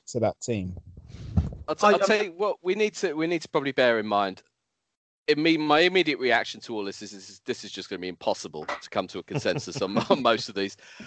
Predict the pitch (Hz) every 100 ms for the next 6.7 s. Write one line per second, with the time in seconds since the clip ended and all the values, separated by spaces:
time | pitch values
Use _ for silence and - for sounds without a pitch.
0 | - - 113 110 110 214 - - 139 143
1 | 147 170 165 139 - 143 139 180 175 139
2 | 131 247 127 262 220 208 190 208 208 202
3 | 190 202 180 214 185 180 180 180 180 185
4 | 147 147 156 170 165 160 170 147 160 -
5 | - 190 196 190 165 190 - 180 175 -
6 | - 175 151 151 - 139